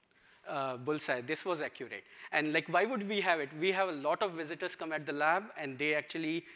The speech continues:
have Kaspersky as their institutional software. Some are from U S, some are from outside.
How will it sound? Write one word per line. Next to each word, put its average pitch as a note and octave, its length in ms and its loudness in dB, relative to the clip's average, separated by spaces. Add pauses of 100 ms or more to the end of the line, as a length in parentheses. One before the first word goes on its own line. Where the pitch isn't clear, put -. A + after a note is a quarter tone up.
(140)
have E3 360 4
Kaspersky E3 560 -2
as D3 100 -2
their D3 160 -2
institutional D#3 840 -4
software. D#3+ 640 -2 (180)
Some C#3+ 280 -2
are C#3+ 140 4
from C#3+ 300 -2
U D3 160 0
S, E3+ 100 0
some D3 180 -4
are C#3 100 -2
from C3 220 -8
outside. E3+ 520 2